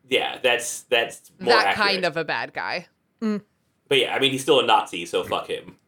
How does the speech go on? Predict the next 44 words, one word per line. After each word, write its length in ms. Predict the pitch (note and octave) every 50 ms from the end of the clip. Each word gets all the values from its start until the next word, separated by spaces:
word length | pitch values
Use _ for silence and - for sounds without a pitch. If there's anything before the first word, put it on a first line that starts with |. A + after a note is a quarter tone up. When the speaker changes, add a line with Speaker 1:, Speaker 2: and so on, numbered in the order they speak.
| _ _ _ _ -
Speaker 2:
<laughs> 340 | B3+ - D4 C4+ - - -
Sure. 460 | - - - A3+ G#3 F#3+ F#3 F3+ F3+ - _
Speaker 3:
Yeah. 240 | G3 A#3+ A#3 A#3 A3+
Speaker 2:
Yep. 100 | A3 - - _ - - - _ _ _ -
A 40 | G3
Nazi 600 | G#3 G3+ G#3 A3 A3 - - B3 A#3 A#3 A#3 A3
who 260 | G#3+ G#3 F#3 F3 E3+ E3
wants 420 | E3+ G#3+ C#4+ F4 F#4+ F#4+ - -
to 140 | - - F#3
fuck 500 | - - _ - E4 F#4+ F#4 F#4 - -
my 240 | - C4 C#4+ D#4+ D#4+
mom. 600 | D4+ C4 B3 G#3+ G3 F3+ D#3 C#3+ C#3 C3 B2+ C3+ C#3+ _ _ _ _ _ _ _
Speaker 1:
Yeah. 280 | - - A2+ A2 A2 - - - _ _ _ -
Speaker 3:
And 180 | C#4+ C4+ B3
that's 340 | - C#4 C#4+ D#4 G4 F#4+ -
what 200 | F#4+ D#4+ C4+ -
makes 420 | A3+ A3+ A#3+ B3+ B3 - - -
it 220 | D4 C4 A#3+ - -
okay 640 | F#3+ G3+ G#3 A3 A3+ - - - - G#3 G#3 G#3+ A3
to 100 | G3+ G3
Speaker 1:
Yeah, 120 | G#3+ G3
Speaker 3:
be 60 | - G3
Speaker 1:
since 220 | G3 - - -
Speaker 3:
a 40 | -
Speaker 1:
it, 40 | F#3+
Speaker 3:
Nazi. 480 | F#3 E3+ D#3 E3 - - - - - -
Speaker 1:
it's 160 | G3 G3 -
okay 340 | D4+ D4+ - C4 C#4+ E4+ E4+
to 80 | - G#4
be 60 | F#4+ -
a 40 |
Nazi 320 | E3 F#3 G#3+ A#3 - G3 F3+
if 80 | F3 F#3
you're 80 | F#3
an 80 | F3+ F3+ D#3 D#3
incel, 540 | G#3 B3 B3+ B3 - - D#3+ D3+ G3+ G#3+
too. 640 | - - B3+ C4 C#4+ C4 F3 C3 A2 G2+ G2+ - - _ _ _ - - - _ _ -
<laughs> 560 | D#3 - - A3 G3 E3 - - - - - - _ _ _ _ _ _ _ _ _ _ _ _
Speaker 2:
Oh, 100 | B3+ C4+
we're 120 | D#4 F4 E4
gonna 160 | D4+ C#4+ C4
talk 160 | A#3+ G#3+ G3+
about 220 | F3+ F3+ E3+ D#3+ -
Snape. 260 | - D#3+ D3 C#3